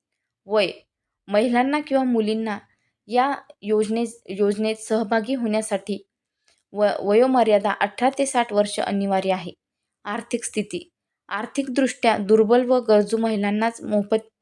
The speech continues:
पिठाच्या गिरणीचं वाटप करण्यात येईल. उत्पन्न मर्यादा. अर्जदार महिलेच्या कुटुंबाची वार्षिक उत्पन्न मर्यादा एक, रुपये एक लाख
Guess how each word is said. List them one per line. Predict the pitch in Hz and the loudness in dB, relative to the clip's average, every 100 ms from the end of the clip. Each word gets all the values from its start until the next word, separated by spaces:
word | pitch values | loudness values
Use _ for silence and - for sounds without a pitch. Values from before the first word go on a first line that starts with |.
| _ - _ | _ -20 _
पिठाच्या | - 208 220 220 | -10 -2 -2 0
गिरणीचं | 208 202 196 196 208 | -2 -2 -2 -4 -2
वाटप | 190 - 196 | -2 -2 -2
करण्यात | - 185 180 180 | -2 -2 -2 -4
येईल. | 175 - - _ _ _ - | -4 -6 -14 _ _ _ -10
उत्पन्न | 220 - 226 226 | -10 0 0 0
मर्यादा. | 233 220 196 190 170 - _ | 0 2 2 0 -2 -10 _
अर्जदार | - 214 220 262 254 247 | -2 0 4 4 4 2
महिलेच्या | 226 208 208 208 214 | -2 -2 -2 -2 -4
कुटुंबाची | 226 208 208 220 214 196 | -4 -2 0 0 -2 0
वार्षिक | 190 190 - 247 - | 2 2 -2 -6 -6
उत्पन्न | 214 - 214 202 | -8 -6 -6 -4
मर्यादा | 202 196 190 185 190 - - - _ | -2 0 0 -2 -6 -10 -20 -20 _
एक, | 220 247 - _ _ - | -6 -6 -10 _ _ -6
रुपये | 202 208 226 240 | -2 0 2 2
एक | 214 233 233 | 2 -2 0
लाख | 208 | -2